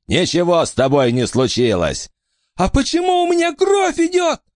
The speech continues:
«Потому что ты нечиста! Это обычная женская болезнь, проклятие Господа нашего, насланное на нас за первородный грех!»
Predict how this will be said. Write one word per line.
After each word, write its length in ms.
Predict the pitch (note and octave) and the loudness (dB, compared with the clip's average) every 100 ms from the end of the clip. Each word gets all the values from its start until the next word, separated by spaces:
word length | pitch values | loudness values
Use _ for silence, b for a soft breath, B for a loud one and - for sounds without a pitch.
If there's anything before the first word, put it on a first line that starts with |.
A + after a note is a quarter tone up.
| _ _ _ - | _ _ _ -4
«Потому 520 | F2+ F#2+ B2 C#3+ C#3 | -2 0 0 2 0
что 220 | - C3+ | 0 -2
ты 240 | - D3 | 0 0
нечиста! 920 | D3+ D#3+ - E3+ - - E3+ F3 D#2 - _ _ - | 2 -2 -2 -4 -4 -2 0 0 -4 -8 _ _ -6
Это 440 | F2+ C3 - C3 | -2 0 0 0
обычная 680 | C3 F3+ G3 - F2+ C#3+ E3 | 2 2 2 0 -2 0 0
женская 640 | B2 E3+ E3 - C3+ D#3 | 2 0 0 -2 0 0
болезнь, 760 | C3 D#3+ F3 G3+ E3 F#2 C#2+ C2+ | 2 2 2 2 0 -2 -6 -6
проклятие 800 | - C3+ - G#2+ E3+ D#3+ C#3 D#3 | -2 0 0 0 0 0 0 0
Господа 680 | B2 G#3+ F3+ - - G#2 A2+ | 2 2 0 -2 -2 0 2
нашего, 680 | B2 C3+ A2 G#2 B2+ B2 D2+ | 2 0 0 0 0 -2 -4
насланное 760 | C#2 G#2 C3+ - G#2 A#2 B2+ B2+ | 0 2 2 0 0 0 0 0
на 120 | B2+ | 0
нас 320 | C3 C3+ F#2 | 0 0 0
за 160 | D#2 - | -2 0
первородный 720 | B2 A#2+ A2 C#3 C#3+ F#2+ B2+ | 0 2 2 2 0 0 -2
грех!» 500 | A#2 D3+ C#3 - | 2 2 0 -2